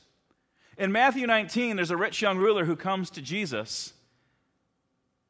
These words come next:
and he finds himself in the same dilemma, wanting to know what it means or how he can enter into the kingdom of heaven. Listen to Matthew nineteen,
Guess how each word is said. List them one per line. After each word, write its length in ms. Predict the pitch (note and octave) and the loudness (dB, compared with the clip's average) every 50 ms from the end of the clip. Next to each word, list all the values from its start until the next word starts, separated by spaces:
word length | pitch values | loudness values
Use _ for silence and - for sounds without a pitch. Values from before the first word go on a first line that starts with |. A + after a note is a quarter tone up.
| _ _ - | _ _ -12
and 80 | B2 | -8
he 100 | C#3+ F3+ | -8 -8
finds 280 | E3 - G3 G3 F#3 E3 | -4 -4 -4 -2 -2 -4
himself 400 | E3+ D3+ - - D#3+ D3+ - - | -6 -6 -2 0 0 0 0 -4
in 60 | D3+ | -8
the 60 | C#3+ | -8
same 240 | - - E3 D#3 D3+ | -6 -4 -4 -4 -2
dilemma, 340 | D3 D3 D3+ D#3+ D#3+ D3 B2 | -2 -2 0 -2 -2 -2 -2
wanting 240 | B2+ C3+ C3+ C3+ C3+ | -2 -2 -2 -2 -2
to 40 | |
know 120 | C#3+ C#3+ C3+ | -2 -2 -2
what 140 | C#3 C#3 C#3 | -2 -2 -4
it 100 | - - | -4 -6
means 500 | D3 D#3 D#3 C#3 B2 A2+ A2 G#2 - - | -6 -6 -6 -6 -6 -6 -8 -10 -10 -12
or 80 | A#2+ A2 | -12 -10
how 180 | - C3 B2+ | -8 -8 -8
he 100 | B2 C#3 | -8 -10
can 160 | C3 - B2+ | -10 -10 -10
enter 280 | C3 C#3 C#3+ - B2+ B2 | -10 -10 -10 -10 -10 -10
into 260 | B2+ A#2+ - A#2 G#2 | -10 -10 -12 -14 -14
the 60 | G2+ | -14
kingdom 320 | - - A#2+ A2+ A2 G#2+ G#2 | -16 -14 -14 -12 -12 -14 -14
of 80 | G2+ | -12
heaven. 240 | A2+ B2+ A#2+ A2 F#2+ - _ _ _ _ _ - | -12 -12 -10 -12 -14 -16 _ _ _ _ _ -6
Listen 320 | E3 F#3 G3 - - E3+ | -4 -4 -4 -2 -4 -6
to 100 | D3+ D3+ | -4 -4
Matthew 340 | C3+ C#3 C#3+ D3 D3 - D#3 | -2 0 0 0 -2 -4 -6
nineteen, 680 | C#3 B2+ B2+ B2+ - - E3+ E3+ C#3+ A2+ G#2 G#2+ A#2 | -4 -4 -4 -6 -8 -10 -10 -8 -6 -8 -8 -10 -12